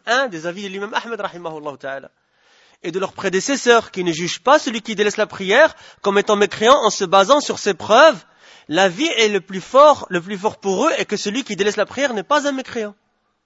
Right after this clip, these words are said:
Hein ? Et ils font partie des imams de l'islam et des imams des gens de la sunna. Encore une fois, j'ai dit,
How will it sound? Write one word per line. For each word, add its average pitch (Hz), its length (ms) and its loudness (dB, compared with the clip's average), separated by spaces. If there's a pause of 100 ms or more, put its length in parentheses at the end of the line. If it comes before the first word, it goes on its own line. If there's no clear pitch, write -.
(240)
Hein ? 180 220 -4 (520)
Et 190 200 -6
ils 175 80 -6
font 240 400 -4
partie 233 320 0
des 196 240 -4
imams 247 240 6
de 247 60 0
l'islam 226 440 -2 (540)
et 196 80 -6
des 175 220 -6
imams 269 220 4
des 226 120 -2
gens 226 140 -2
de 214 60 -2
la 214 120 -2
sunna. 190 400 -12 (1300)
Encore 170 280 -8
une 151 100 -4
fois, 254 160 -2
j'ai 180 140 -6
dit, 269 180 -6